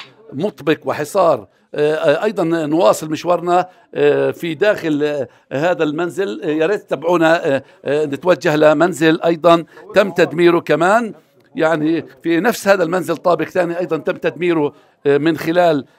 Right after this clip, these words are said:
آه، ممارسات قوات الاحتلال على مدار يومين. وكما قلنا هذه صور ومشاهد مؤلمة جدًا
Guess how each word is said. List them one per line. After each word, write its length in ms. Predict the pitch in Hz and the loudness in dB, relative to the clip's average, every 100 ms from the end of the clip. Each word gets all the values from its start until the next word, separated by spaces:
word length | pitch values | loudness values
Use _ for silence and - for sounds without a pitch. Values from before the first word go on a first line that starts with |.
| _ | _
آه، 140 | 147 143 | -2 -2
ممارسات 600 | 156 156 156 160 185 - | 0 0 -2 0 0 0
قوات 280 | 170 - | 0 0
الاحتلال 580 | 160 135 - 156 170 143 _ _ | -2 -10 -6 -2 0 -2 _ _
على 200 | 135 160 | -2 0
مدار 340 | 156 160 170 151 | 0 0 0 2
يومين. 360 | 147 170 226 | 2 2 0
وكما 760 | 208 190 190 - _ - 190 175 | 0 0 0 -4 _ -6 -4 -4
قلنا 500 | 170 165 165 170 165 _ _ 120 | -4 -4 -2 -4 -4 _ _ -6
هذه 400 | 156 147 151 160 | -6 -4 -4 -4
صور 480 | - 175 147 147 - - _ _ _ | -4 0 2 2 -8 -20 _ _ _
ومشاهد 840 | 131 160 156 - 185 160 147 113 131 | -8 -6 -6 -4 -4 -2 -4 -6 -4
مؤلمة 640 | 196 175 151 147 156 143 | -4 -2 -4 0 -2 -2
جدًا 540 | 185 202 - 156 208 | -12 -14 -2 -2 -2